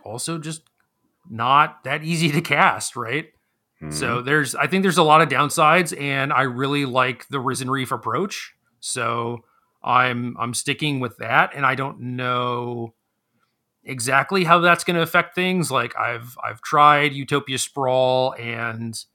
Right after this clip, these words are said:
Speaker 1: um, you know, most of the Risen Reef lists,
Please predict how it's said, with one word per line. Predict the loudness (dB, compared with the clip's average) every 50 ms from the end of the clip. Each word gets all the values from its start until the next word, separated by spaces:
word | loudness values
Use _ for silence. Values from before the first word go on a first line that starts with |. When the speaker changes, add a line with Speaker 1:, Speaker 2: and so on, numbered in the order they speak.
| _ _ _ _ _ _ _ _ _
Speaker 1:
um, | -2 0 0 0 0 -4 -8 _ _
you | -12 -10
know, | -8 -2
most | 0 2 2 2 2
of | 0
the | 2 2
Risen | 2 2 2 0 0
Reef | 0 -2 -2 -4 -4
lists, | -4 -4 -2 -2 -4 -6 -6 -10